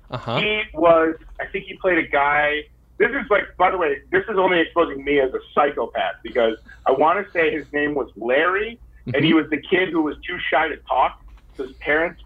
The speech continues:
Speaker 2: took him, knowing that the frat that was started by Justin Long and Jonah Hill was fake. They took him and joined him in that fraternity just to get him to, like,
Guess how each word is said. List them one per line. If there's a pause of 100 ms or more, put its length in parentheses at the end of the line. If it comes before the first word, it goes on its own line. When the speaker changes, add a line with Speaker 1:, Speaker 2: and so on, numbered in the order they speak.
Speaker 2:
took
him, (240)
knowing
that
the
frat
that
was
started
by
Justin
Long
and
Jonah
Hill
was (220)
fake. (580)
They
took
him
and
joined
him
in
that
fraternity
just
to
get
him (380)
to,
like,